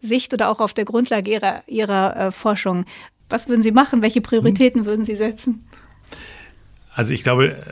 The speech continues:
Speaker 2: ähm, man muss davon ausgehen, dass ja bestimmte Entscheidungen getroffen sind, die man auch nicht sinnvollerweise wieder revidiert. Also das heißt, äh, so dieses etwas, äh, schwierige, diese etwas schwierige Steißgeburt, sag ich mal,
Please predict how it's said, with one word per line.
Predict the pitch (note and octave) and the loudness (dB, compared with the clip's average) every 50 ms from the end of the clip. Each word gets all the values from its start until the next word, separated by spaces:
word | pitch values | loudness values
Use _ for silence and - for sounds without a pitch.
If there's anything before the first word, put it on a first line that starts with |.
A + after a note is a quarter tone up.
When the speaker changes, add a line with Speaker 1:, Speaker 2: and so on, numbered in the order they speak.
| - - | -12 -12
Speaker 2:
ähm, | D3 D3 C#3+ C#3+ C#3 C3 C3+ C#3 C#3+ C#3 C#2+ - | -10 -10 -10 -10 -8 -8 -8 -8 -8 -8 -4 -2
man | A#2+ B2 | -2 0
muss | C3+ B2+ | 0 0
davon | - - - A#2+ A#2 | 0 -2 -2 0 0
ausgehen, | A2+ - - - A#2+ | -2 -2 -2 0 -2
dass | A2+ A2 - | -2 0 0
ja | A#2 | -2
bestimmte | G#2 G2 - - A#2+ G#2 A#2+ | -4 -4 -2 -2 -2 -2 -2
Entscheidungen | A2 G#2 - A#2 A#2 G#2+ G#2 G2+ | -4 -4 -2 -2 0 0 0 -4
getroffen | G2+ - - B2+ A#2+ - B2+ | -6 -4 -2 -2 -2 -2 -2
sind, | G#2+ A#2 A2+ G#2+ G2+ | -2 -2 -2 -2 -2
die | G#2+ | -2
man | G#2+ A2+ | -2 -2
auch | A#2 F#2+ | -2 -2
nicht | F#2+ G#2 F#2 | -4 -4 -4
sinnvollerweise | G#2 G#2 G2 G#2+ G#2 G2 F#2+ F2+ G2 F#2+ F2+ F#2 F2+ | -4 -4 -2 -2 -2 -2 0 0 0 -2 -2 -4 -6
wieder | F#2+ F2+ F2+ E2+ | -6 -6 -6 -6
revidiert. | F2 F2+ D#2+ F2+ D#2+ - F2+ F2 E2 D2+ - - | -6 -8 -8 -10 -12 -12 -12 -14 -14 -14 -14 -14
Also | E2+ F2 | -12 -10
das | E2+ F#2+ - - | -8 -8 -6 -4
heißt, | A2 - - - - | -4 -6 -6 -10 -14
äh, | C#3+ - - - B2+ G#2+ | -14 -14 -12 -12 -10 -6
so | G#2+ A2 | -6 -4
dieses | G2+ G2+ G#2 G#2+ G#2+ - - | -4 -4 -4 -4 -4 -4 -6
etwas, | C3+ G#2 G2 G#2+ - - - | -6 -4 -4 -4 -4 -6 -10
äh, | D#3 C#3+ F#2+ - - | -12 -14 -14 -12 -10
schwierige, | A2+ - - C3 C3 B2+ B2 A2+ A#2 A2+ A2+ B2+ C#3 - _ _ _ - - - _ _ _ _ _ _ _ _ _ _ - | -8 -6 -4 -2 -2 -2 0 0 0 -2 -2 -4 -10 -14 _ _ _ -20 -20 -20 _ _ _ _ _ _ _ _ _ _ -12
diese | - A2 A2 C3+ D3 | -10 -8 -8 -8 -8
etwas | C3+ A2 - A2 - - - | -8 -4 -4 -4 -4 -4 -8
schwierige | - - D3 C3 A2 G#2 G2 | -8 -4 -4 -4 -2 -2 -4
Steißgeburt, | - - B2 C3+ C3 - - C3 A2+ A#2+ A#2+ A2 | -4 -2 -2 -4 -4 -4 -6 -4 -2 -2 -2 0
sag | A#2 B2 A#2+ | 0 0 0
ich | G2+ | 0
mal, | A2 A#2 | -2 -4